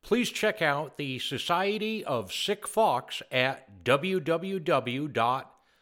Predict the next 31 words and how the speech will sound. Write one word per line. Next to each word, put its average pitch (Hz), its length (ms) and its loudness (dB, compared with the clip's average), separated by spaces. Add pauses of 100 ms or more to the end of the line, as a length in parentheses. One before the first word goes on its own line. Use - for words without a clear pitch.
(160)
society 135 840 2
of 104 140 -6
sick - 340 0
fucks 135 460 0
dot 127 260 4
org, 175 460 2 (560)
which 139 400 -2
just 175 320 0
launched 170 640 2 (180)
on 113 180 0
August 160 440 6
first, 147 420 -4
twenty 135 360 -2
twenty-two. 131 720 -2 (640)
If 131 160 -2
that's 147 280 2
not 156 380 4
your 151 160 2
thing, 120 460 -2 (440)
please 170 360 2
don't 165 440 4
visit 110 540 2
w 123 320 2
w 110 420 0
w 107 520 0
dot 113 420 4
society 127 720 0
of 98 160 -4
sick - 320 -4
fucks 110 340 -4
dot 104 220 0